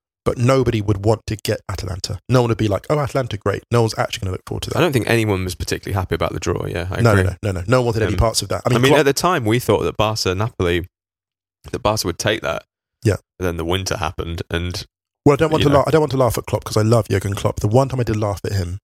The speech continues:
Speaker 1: was because when they lost one nil in the first leg, I, I said to you, I was like, "Jurgen Klopp was like Iron Man dreaming of the arrival of Thanos." He was like,
Speaker 2: Well, there's a lot
Speaker 1: he
Speaker 2: of
Speaker 1: was,
Speaker 2: comic book
Speaker 1: well, he was, he was,
Speaker 2: references there.
Speaker 1: well,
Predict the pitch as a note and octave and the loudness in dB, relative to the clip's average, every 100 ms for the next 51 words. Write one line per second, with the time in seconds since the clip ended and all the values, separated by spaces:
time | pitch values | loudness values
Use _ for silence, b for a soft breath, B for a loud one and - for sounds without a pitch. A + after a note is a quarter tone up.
0 | - - A2 - G2 F#2+ - - - A#2+ | -4 -2 0 2 0 0 -2 -2 2 4
1 | B2+ B2+ - A2 G#2 G2+ - G#2 - G#2 | 4 4 2 2 2 0 0 0 0 0
2 | G2 - - G#2+ - G#2+ B2+ - G2+ G2 | -2 -2 0 0 0 2 2 2 -2 -2
3 | - _ - D3 D3 D3+ D3+ A2 B2 A#2+ | -4 _ 2 4 4 0 0 2 0 2
4 | B2 A#2 G#2 G2 F#2+ G2 _ _ _ - | 0 0 -2 -2 -4 -8 _ _ _ -2
5 | B2 B2+ A2+ A2+ A2 A2+ G#2 G2+ B2+ A#2 | 2 4 4 2 4 2 0 -2 0 0
6 | F#2 - G#2 F#2+ G2+ - - A2+ F#2 C3+ | 0 0 0 0 0 -2 -6 -6 -2 2
7 | B2+ A#2+ A#2+ F2 - F2+ D3+ C#3+ D#3+ E3 | 4 4 0 -4 -6 2 4 4 4 4
8 | E2+ F2 _ - C3 | 2 -4 _ -4 -4